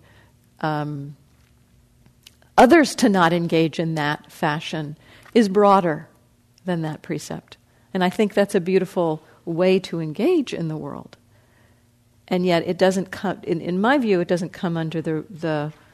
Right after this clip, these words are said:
auspices of this precept, of the precepts themselves. Um, so in terms of what does this mean for our culture, I think we can come to some of what Thich Nhat Hanh said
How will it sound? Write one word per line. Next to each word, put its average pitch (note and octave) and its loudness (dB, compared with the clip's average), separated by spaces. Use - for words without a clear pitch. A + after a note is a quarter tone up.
auspices F3+ 0
of E3 -2
this - -10
precept, - -12
of E3+ -6
the D3+ -8
precepts - -12
themselves. - -16
Um, D3 -8
so G#3 2
in G#3 0
terms B3+ 0
of G#3 2
what A3+ 2
does C4 2
this G3+ 2
mean G3 2
for F3 2
our D3+ 4
culture, F3 -4
I F#3 -2
think G3 -2
we G3+ 2
can F#3 -2
come G4 -4
to D#4 0
some G#3 0
of F3+ -2
what E3 0
Thich - -4
Nhat D#3 -4
Hanh D#3+ -4
said D3 0